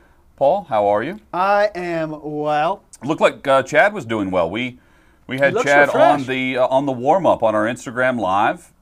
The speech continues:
Speaker 1: He looks refre-, I agree.
Speaker 2: He
Speaker 1: I
Speaker 2: said he's not refreshed, but he looks refreshed.
Speaker 1: He looks well rested.
Speaker 2: He's also trying to grow a beard, which is always comical because he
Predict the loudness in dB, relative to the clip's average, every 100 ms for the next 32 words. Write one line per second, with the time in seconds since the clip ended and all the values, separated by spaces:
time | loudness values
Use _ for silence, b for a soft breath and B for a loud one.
0 | -14 -12 -8 -10 -10 -12 -12 -4 -2 0
1 | 4 2 2 -4 -6 -8 -4 0 2 0
2 | 0 -4 -4 -4 -4 -6 -14 -14 -10 -8
3 | -2 -2 -4 -10 -8 -2 2 2 2 2
4 | 4 2 0 -6 -8 -6 -2 -2 -2 -2
5 | -2 -4 -8 -2 -2 -2 -4 -8 -8 -8
6 | -10 -14 -14 -12 -14 -14 -14 -14 -14 -20
7 | -20 -18 -6 -2